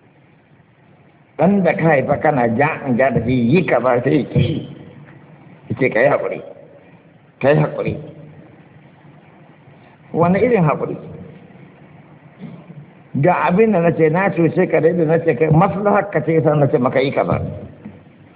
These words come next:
To shi ba zai yi ba. Shi, shi ka yi haƙuri. Shi ina son kaza.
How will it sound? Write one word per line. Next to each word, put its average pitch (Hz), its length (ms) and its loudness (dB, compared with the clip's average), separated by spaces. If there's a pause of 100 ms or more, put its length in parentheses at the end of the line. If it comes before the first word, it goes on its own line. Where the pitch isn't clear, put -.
(560)
To 95 100 -2
shi 110 120 4
ba 98 100 4
zai 90 160 4
yi 80 60 2
ba. 76 160 0 (240)
Shi, 120 160 4 (180)
shi 123 300 2
ka 110 100 -2
yi 113 100 4
haƙuri. 82 340 -2 (1400)
Shi 117 420 4
ina 131 220 0
son 110 160 0
kaza. 76 260 -2